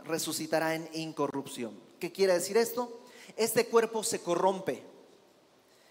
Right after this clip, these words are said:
Si no lo crees, nomás chécate una foto tuya de hace cinco años y vas a ver cómo se han corrompido algunas cosas, ¿no?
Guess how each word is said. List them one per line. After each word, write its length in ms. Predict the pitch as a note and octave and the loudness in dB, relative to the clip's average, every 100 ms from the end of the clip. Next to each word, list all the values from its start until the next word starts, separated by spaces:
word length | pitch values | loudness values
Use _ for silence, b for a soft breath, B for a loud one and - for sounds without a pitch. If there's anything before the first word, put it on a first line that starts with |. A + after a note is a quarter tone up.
| B - | B -12
Si 180 | - E3+ | -8 0
no 100 | G#3+ | 2
lo 100 | - | 4
crees, 640 | A3 A3+ A#3 - - - - - _ _ _ _ _ - | 4 2 2 -2 -6 -10 -18 -20 _ _ _ _ _ -6
nomás 640 | E3 F3 G3+ G#3+ - - - - - - | -2 0 0 0 -4 -8 -16 -20 -12 -4
chécate 360 | G3+ G3+ A3+ | -2 -2 -2
una 140 | F#3+ F3 | -2 -2
foto 320 | F#3+ F#3 F3+ | 0 0 -2
tuya 320 | F#3 G3 F3+ | 0 0 2
de 80 | E3+ | 2
hace 220 | E3 E3 | 0 -2
cinco 420 | - F3+ F3+ E3 | -4 -6 -2 0
años 560 | E3+ G3 B3+ - - - - - - B B B _ _ | 0 -2 -6 -8 -12 -14 -20 -20 -20 B B B _ _
y 160 | C#3 D3+ | -8 0
vas 260 | F#3 F#3 G3 | 0 2 0
a 80 | |
ver 300 | F3+ F#3 F3+ | 2 0 0
cómo 300 | F#3 F3+ F3+ | -2 -2 -2
se 200 | E3+ E3 | -4 -2
han 220 | D#3+ D#3+ D#3+ | -2 -4 -6
corrompido 580 | D#3+ D3 C#3+ E3+ D#3 | -6 -4 -6 -6 -2
algunas 400 | D3+ C#3 D3 C3 | -2 -2 -6 -8
cosas, 520 | - C#3+ B2+ A2 A2+ C3 | -6 -6 -6 -10 -12 -14
¿no? 180 | D#3+ | -14